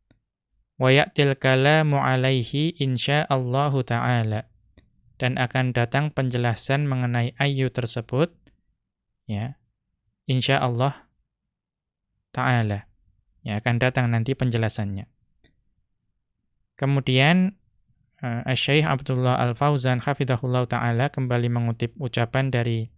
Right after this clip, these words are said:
Ibnu Malik rahimahullahu ta'ala, masih dalam pembahasan mausul di bait yang kesembilan puluh enam. Wa kulluha yalzamu ba'dahu silah, ya, dan setiap dari isim mausul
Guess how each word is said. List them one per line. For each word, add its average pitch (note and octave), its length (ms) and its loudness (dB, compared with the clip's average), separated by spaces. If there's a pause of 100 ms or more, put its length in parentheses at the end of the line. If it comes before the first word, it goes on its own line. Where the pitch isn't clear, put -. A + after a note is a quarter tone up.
(380)
Ibnu B2+ 320 -2
Malik C3+ 400 0
rahimahullahu A#2+ 800 -2
ta'ala, A2+ 600 -2 (920)
masih C3+ 320 0
dalam B2+ 320 0
pembahasan A#2+ 480 0
mausul C3+ 720 0
di C#3+ 400 -2 (400)
bait C#3+ 240 2
yang C#3+ 160 0
kesembilan C3+ 480 0
puluh C3 200 -2
enam. A2 400 -4 (1800)
Wa C3+ 160 2
kulluha D#3 800 4
yalzamu C3+ 720 2
ba'dahu B2+ 880 0
silah, C#3+ 560 0 (640)
ya, A#2+ 160 -4
dan A#2+ 240 0
setiap C#3 480 0
dari C3 240 2
isim C3 240 -2
mausul C3+ 800 0